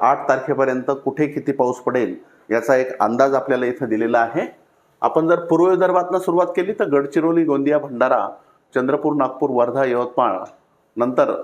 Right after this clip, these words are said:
पूर्व विदर्भातून नंतर पश्चिम विदर्भात अमरावती, अकोला, वाशिम, हिंगोली, मराठवाड्यामध्ये हिंगोली, परभणी, नांदेड, लातूर,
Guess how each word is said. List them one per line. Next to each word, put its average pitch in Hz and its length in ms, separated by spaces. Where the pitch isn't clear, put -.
पूर्व 135 180
विदर्भातून 139 1080
नंतर 151 240
पश्चिम 160 420
विदर्भात 113 360
अमरावती, 123 400
अकोला, 123 300
वाशिम, 123 400
हिंगोली, 117 460
मराठवाड्यामध्ये 123 680
हिंगोली, 117 400
परभणी, 120 640
नांदेड, 117 380
लातूर, 117 420